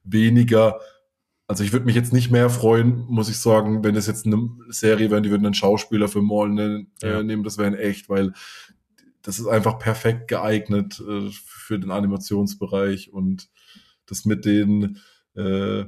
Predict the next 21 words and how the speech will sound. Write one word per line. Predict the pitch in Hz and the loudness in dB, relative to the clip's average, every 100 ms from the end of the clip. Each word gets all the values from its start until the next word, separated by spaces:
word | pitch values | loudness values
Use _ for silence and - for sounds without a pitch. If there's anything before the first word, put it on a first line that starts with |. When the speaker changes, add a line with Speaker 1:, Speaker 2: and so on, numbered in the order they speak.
| - | -12
Speaker 1:
Pinselstrichen | - 117 120 120 - 120 120 | -2 2 2 0 -2 -4 -2
auf | 92 107 - | -4 -4 -4
Glas | 110 104 110 120 110 | -2 0 2 0 -4
ist | - - - | -10 -12 -2
cool. | 120 120 | 0 0
Das | 113 | -4
ist | - - - | -8 -16 -8
eine | 104 | -6
Info, | 110 - 110 | -6 -4 -4
die | 101 | -4
ist | 101 | -4
mir | 110 107 | -4 -4
tatsächlich | 101 - 104 104 - | -6 -10 -10 -10 -8
richtig, | 120 - 120 - 104 | -8 -8 -12 -12 -12
äh, | 101 104 104 104 95 | -8 -4 -4 -6 -10
durchgerutscht, | - 117 110 - 113 123 120 | -4 -4 -4 -8 -6 -6 -4
hab | 104 | -8
ich | 101 | -4
gar | 104 98 | -2 -2
nicht | 101 | -2
mitbekommen. | 113 117 - - 113 117 | -6 -8 -12 -4 -2 -2